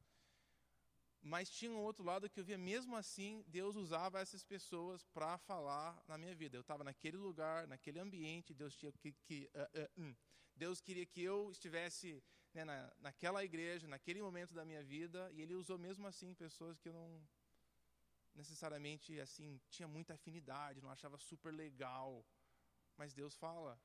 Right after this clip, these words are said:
porque Deus escolhe, ele, ele trabalha assim na nossa vida, através de pessoas bem específicas.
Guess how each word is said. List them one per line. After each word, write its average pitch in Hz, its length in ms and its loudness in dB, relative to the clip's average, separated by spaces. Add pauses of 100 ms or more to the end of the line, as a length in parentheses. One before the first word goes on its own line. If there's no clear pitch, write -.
porque - 180 -14
Deus 135 220 -6
escolhe, 143 520 -4
ele, 147 320 -6
ele 151 120 -10
trabalha 214 400 -2
assim - 200 -6
na 139 120 -2
nossa 127 360 -6 (160)
vida, 123 140 -8
através 135 320 -6
de 143 60 -10
pessoas 139 440 -6
bem 165 180 -6
específicas. - 920 -8